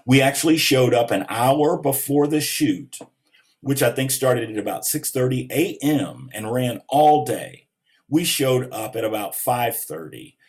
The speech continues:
and he gave me about five tips, and he hooked me up. I did the spot. It was a national spot, um, and it was really wonderful. And, uh,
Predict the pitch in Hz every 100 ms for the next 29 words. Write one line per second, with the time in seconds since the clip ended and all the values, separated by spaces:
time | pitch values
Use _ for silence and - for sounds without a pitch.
0 | _ 110 120 131 127 120 113 113 104 -
1 | - - - 127 135 131 - 110 82 -
2 | - - - _ _ _ - 117 107 98
3 | 90 _ _ 127 113 131 127 120 117 110
4 | 90 71 - - 92 123 143 131 131 -
5 | 113 110 110 _ _ - 110 110 98 131
6 | 151 139 160 143 143 - 110 107 104 -
7 | - _ _ _ _ - 117 107 101 98
8 | 98 92 - - 131 120 110 107 - 135
9 | 127 127 127 131 113 110 120 110 101 98
10 | 98 98 - 101 101 95 92 - - 92
11 | 82 78